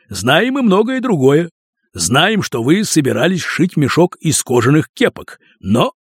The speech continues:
не вышло". "Признаете себя виновным?"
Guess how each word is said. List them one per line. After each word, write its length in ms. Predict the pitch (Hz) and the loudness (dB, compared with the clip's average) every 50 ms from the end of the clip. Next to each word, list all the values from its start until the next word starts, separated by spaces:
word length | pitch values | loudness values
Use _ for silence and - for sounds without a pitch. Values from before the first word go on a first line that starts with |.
| _ _ _ - | _ _ _ -8
не 280 | 131 131 139 208 262 | -4 0 0 2 0
вышло". 640 | 254 160 95 82 80 - - - 92 90 - - - _ _ _ _ _ _ _ _ _ _ _ _ _ _ _ _ _ _ _ _ _ _ | 0 -2 -4 -4 -4 -4 -6 -6 -6 -8 -8 -10 -12 _ _ _ _ _ _ _ _ _ _ _ _ _ _ _ _ _ _ _ _ _ _
"Признаете 680 | - 185 151 151 117 135 147 151 143 143 151 160 - 185 | -2 0 0 0 0 0 0 2 2 2 2 2 0 -2
себя 300 | - 240 247 247 247 247 | -2 -2 0 2 0 0
виновным?" 600 | 262 262 262 269 277 277 285 294 294 254 180 | 0 2 2 2 2 2 0 -2 -4 -6 -6